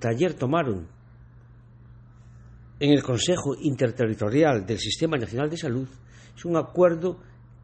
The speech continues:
que permite seguir trabajando en unidad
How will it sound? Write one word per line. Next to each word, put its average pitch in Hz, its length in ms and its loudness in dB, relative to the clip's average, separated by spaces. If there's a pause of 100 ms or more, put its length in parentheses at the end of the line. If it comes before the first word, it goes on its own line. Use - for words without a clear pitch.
(140)
que 156 140 -4
permite 123 680 0 (320)
seguir 143 440 -2
trabajando 156 680 -2
en 113 180 -2
unidad 131 400 2